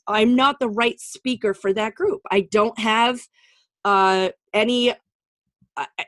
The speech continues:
I don't have a close enough relationship with anybody that I, that I feel like I would have anything that I could offer them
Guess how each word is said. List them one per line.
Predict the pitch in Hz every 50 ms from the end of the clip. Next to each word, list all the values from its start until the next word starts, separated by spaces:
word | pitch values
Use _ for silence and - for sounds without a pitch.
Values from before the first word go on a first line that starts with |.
| _ -
I | 226 226
don't | - 285 294 311 285
have | 269 277 262 202
a | 208
close | - - 226 226 220 - - -
enough | 220 214 214 202 208 208 -
relationship | 202 180 180 196 190 190 - 190 190 - - 175 175 - _
with | 180 185 175 - -
anybody | 175 180 185 196 190 185 190 190 185 185 180 175 175 185 - _ _ _ _ _ _ _ _ _ _ _ _ _ _ _ _ _ _ _ _
that | 185 165 214 208 208
I, | 202 202 202 202 202 _
that | - 208 190 202
I | 196 202
feel | 196 - 254 240
like | 233 214 208 -
I | 202 208
would | 196 202 196
have | 190 214 214 214 202 185 - -
anything | 208 214 220 226 214 - 208 196 196
that | 190 180
I | 190 190
could | 185 202 180 -
offer | - 170 156 143 - 156 143
them | 127 123 113 - -